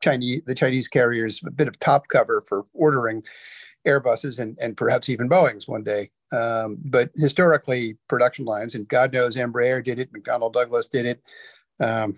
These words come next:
and Airbus has been doing it for years, it have had absolutely no impact upon the development of China's aircraft industry. Historically, they also, the idea of having a, a production line in country actually had no impact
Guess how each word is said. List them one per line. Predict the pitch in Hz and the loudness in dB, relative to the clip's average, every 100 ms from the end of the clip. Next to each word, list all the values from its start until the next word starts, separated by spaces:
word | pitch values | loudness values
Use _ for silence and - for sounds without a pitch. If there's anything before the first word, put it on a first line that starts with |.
| - - | -10 -4
and | 151 131 113 117 - | 0 0 -2 -6 -2
Airbus | 127 117 - | 0 0 -2
has | 110 | -4
been | 120 | -2
doing | 120 131 120 | 0 2 0
it | 113 | -2
for | - | -2
years, | 113 131 139 131 123 | -2 2 2 2 -2
it | - 113 - | -8 -10 -2
have | 147 117 | 0 2
had | 123 120 - | 2 2 2
absolutely | 151 139 - 131 143 - | 2 0 -4 -8 -8 -8
no | 120 123 | -2 0
impact | 123 131 120 104 | 0 0 0 0
upon | - - 113 | -2 -2 -2
the | 110 | -4
development | - 120 120 113 113 _ _ | -2 0 0 -2 -8 _ _
of | - 117 110 - - | -2 -2 -4 -16 -4
China's | 139 113 101 | -2 0 0
aircraft | 123 - 117 - | 0 2 0 0
industry. | 110 113 - 120 113 - - - _ _ - | -2 -4 -2 -2 -4 -14 -16 -18 _ _ 0
Historically, | 190 180 349 466 247 202 | 2 4 4 4 4 2
they | 170 | 4
also, | 220 311 - 214 175 160 | 2 2 0 0 0 -4
the | 170 | -4
idea | 165 202 202 | -4 -2 -2
of | 156 | 0
having | 175 170 | -4 -4
a, | 135 - - | -8 -8 -8
a | |
production | - 151 156 170 | -4 0 0 -2
line | 143 131 | -6 -6
in | 127 | -4
country | 160 160 151 131 - _ _ _ _ - | -4 -2 -2 -4 -8 _ _ _ _ -2
actually | 170 - 147 139 | -2 0 0 2
had | 143 120 | 2 0
no | 135 147 156 | 0 2 2
impact | 151 165 127 113 | 2 0 0 -2